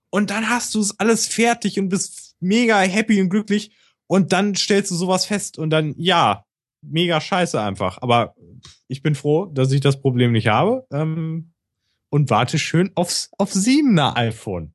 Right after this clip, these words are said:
ne? Aufs schöne siebener warte ich, wo alles besser ist. Hoffe ich. Keine Ahnung.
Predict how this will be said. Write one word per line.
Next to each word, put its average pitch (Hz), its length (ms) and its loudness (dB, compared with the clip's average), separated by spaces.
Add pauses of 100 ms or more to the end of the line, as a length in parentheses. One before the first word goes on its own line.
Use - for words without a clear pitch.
(120)
ne? 277 160 0 (280)
Aufs - 220 -6
schöne 320 340 2
siebener 208 500 2
warte 180 300 2
ich, 170 140 -2
wo 135 80 0
alles 220 320 0
besser 180 380 0
ist. - 340 -4 (960)
Hoffe 147 260 -8
ich. - 240 -8 (760)
Keine 101 240 0
Ahnung. 67 180 -6